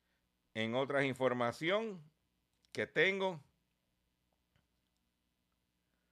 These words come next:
es la siguiente. Bien importante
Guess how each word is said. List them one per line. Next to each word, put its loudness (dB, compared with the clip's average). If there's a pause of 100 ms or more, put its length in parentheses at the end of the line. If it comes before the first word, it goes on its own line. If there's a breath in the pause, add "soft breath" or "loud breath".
(680)
es 4
la 2
siguiente. -6 (3250)
Bien -2
importante -2